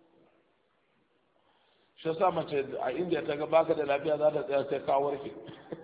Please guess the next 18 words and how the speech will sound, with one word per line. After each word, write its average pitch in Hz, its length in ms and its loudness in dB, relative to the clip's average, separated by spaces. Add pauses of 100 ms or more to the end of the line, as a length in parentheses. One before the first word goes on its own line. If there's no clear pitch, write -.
(220)
<laughs> - 720 -14
Ka 170 140 8
bi 156 100 4
a 156 120 8
yi 139 60 2
auren. 135 340 2 (1300)
Don 185 400 8 (240)
ko 208 220 8
yau 220 220 6
ta 185 240 2
aure 139 260 2
miji 139 360 -6
shekaran 160 480 -4
ta 117 80 -8
sha 143 260 -2
biyar 110 260 -6
ya 120 140 0
mutu. 123 240 -6